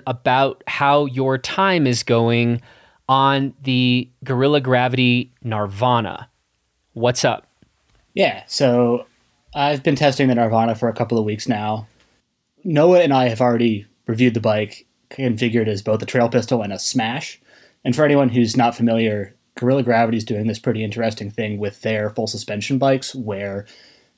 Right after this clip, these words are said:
Speaker 2: they're using the same front triangle for five different models of bike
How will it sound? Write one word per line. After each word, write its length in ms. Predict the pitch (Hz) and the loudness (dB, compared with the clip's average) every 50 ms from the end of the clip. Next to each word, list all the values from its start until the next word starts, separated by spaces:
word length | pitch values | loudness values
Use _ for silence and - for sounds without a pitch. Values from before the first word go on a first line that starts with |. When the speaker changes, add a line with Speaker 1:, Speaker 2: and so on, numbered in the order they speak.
| _ _ | _ _
Speaker 2:
they're 140 | 139 123 113 | 0 0 0
using 520 | 104 110 123 127 117 123 127 123 120 107 | 2 2 4 4 4 4 4 2 2 2
the 80 | 113 104 | 0 -2
same 340 | - - 143 143 151 156 | -2 0 0 0 0 0
front 380 | 139 - - - 127 123 123 - | -2 -4 -2 0 0 0 -2 -4
triangle 580 | - 135 120 117 123 131 135 139 151 139 - _ _ _ _ _ _ _ | -2 -2 -2 0 0 0 -2 -2 -4 -4 -8 _ _ _ _ _ _ _
for 400 | - - - 117 107 104 107 104 | -14 -6 -4 -4 -2 -2 -4 -6
five 380 | - - 127 113 110 110 110 - | -4 -2 -2 0 0 -2 -2 -2
different 320 | 135 120 - 123 101 - | -4 -4 -2 -4 -4 -4
models 340 | 113 107 107 104 107 101 101 | -4 -2 0 0 0 -2 -2
of 140 | 101 95 - | -6 -6 -6
bike 420 | 101 101 110 117 113 - - - | -4 -2 -2 -4 -4 -8 -16 -20